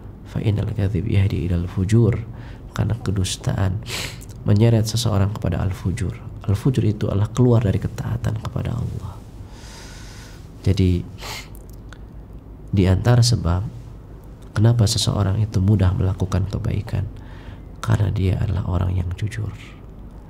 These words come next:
Sehingga orang yang jujur disebut oleh Allah setelah para anbiya. Ha? "Ma'alladzina an'amallah", beserta orang-orang yang diberikan nikmat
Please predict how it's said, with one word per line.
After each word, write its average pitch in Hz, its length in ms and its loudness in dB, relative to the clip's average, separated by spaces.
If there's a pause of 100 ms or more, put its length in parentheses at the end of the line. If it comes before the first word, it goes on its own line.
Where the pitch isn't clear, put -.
(680)
Sehingga 87 320 4
orang 104 240 6
yang 92 160 4
jujur 95 400 2 (2250)
disebut 120 480 6
oleh 92 240 2
Allah 98 400 2
setelah 92 500 0
para 101 300 0
anbiya. 92 400 -2 (1400)
Ha? 113 240 2 (580)
"Ma'alladzina 92 800 4
an'amallah", 98 960 0 (720)
beserta 95 420 2
orang-orang 98 640 2
yang 101 300 2
diberikan 104 480 4
nikmat 92 320 2